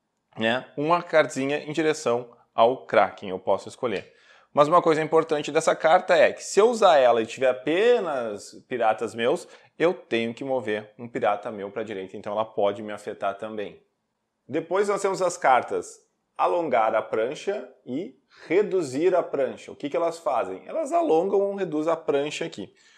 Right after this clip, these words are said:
O alongar a prancha, se fosse lançado nesse momento, não teria efeito, porque a prancha já tá completa e ela tem no máximo três pedaços.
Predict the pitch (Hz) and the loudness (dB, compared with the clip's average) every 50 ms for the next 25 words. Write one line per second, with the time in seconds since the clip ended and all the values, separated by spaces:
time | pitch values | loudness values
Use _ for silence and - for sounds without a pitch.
0 | _ _ _ _ _ _ _ _ _ _ 175 220 269 277 254 226 185 175 156 143 | _ _ _ _ _ _ _ _ _ _ 8 8 10 10 8 8 8 8 8 8
1 | 127 - - 135 135 156 196 190 - - 104 95 - 113 - - 143 147 143 147 | 8 6 4 2 2 2 2 0 -2 -4 -4 -4 -6 -10 -6 -4 -4 -4 -2 -2
2 | 135 123 117 - 135 120 113 117 120 120 - 147 143 139 143 147 160 160 175 160 | -4 -4 -2 0 0 -2 0 -2 -8 -10 -8 -8 -6 -6 -6 -6 -6 -8 -8 -8
3 | 160 160 170 151 160 185 196 - - 139 135 - - - _ - 104 - - 131 | -8 -8 -8 -10 -10 -12 -12 -10 -10 -10 -10 -10 -12 -18 _ -18 -16 -2 0 2
4 | 127 127 - 139 131 131 - - 139 117 131 117 - - - - 147 151 147 151 | 2 2 0 -2 -2 -2 -4 -4 -4 -2 -4 -2 0 -2 -2 -2 -6 -8 -6 -6
5 | 131 123 127 127 - 151 147 139 151 147 143 143 139 120 110 117 120 - 143 139 | -4 -4 -4 -4 -4 -6 -6 -4 -6 -8 -10 -10 -8 -6 -6 -8 -8 -10 -14 -16
6 | 135 - - 131 117 113 - - - 139 135 113 90 85 - - - - - - | -16 -12 -10 -8 -8 -8 -8 -10 -12 -10 -8 -8 -8 -10 -12 -18 -20 -20 -20 -20
7 | _ | _